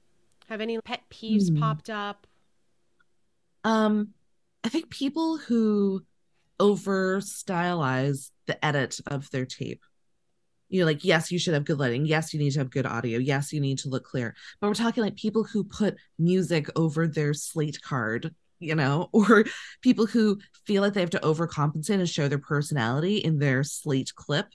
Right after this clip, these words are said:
Speaker 2: because we don't have that interpersonal interaction anymore. I don't need to see a really big, gimmicky kind of slate.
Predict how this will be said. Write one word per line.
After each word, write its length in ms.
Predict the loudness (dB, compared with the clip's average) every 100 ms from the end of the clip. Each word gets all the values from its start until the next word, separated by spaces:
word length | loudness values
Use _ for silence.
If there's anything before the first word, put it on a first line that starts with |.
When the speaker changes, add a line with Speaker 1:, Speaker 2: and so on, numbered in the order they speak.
| -4
Speaker 2:
because 200 | -2 0
we 80 |
don't 180 | 0 0
have 240 | 0 0 2
that 100 | 0
interpersonal 720 | 0 -2 -2 -2 0 0 0
interaction 540 | 0 -2 -4 -4 -4
anymore. 420 | -2 0 0 -2 -4 -14 -20 -20 _ 2
I 60 |
don't 140 | 2 4
need 200 | 2 0 -4
to 580 | -2 2 2 2 0 -4 _
see 200 | -8 0
a 60 | 2
really 220 | 2 2
big, 640 | 0 2 6 6 4 0 -8 _ _ -12
gimmicky 540 | -2 0 0 2 -2 0
kind 200 | -2 -2
of 100 | -2
slate. 580 | -6 -2 -2 -2 -6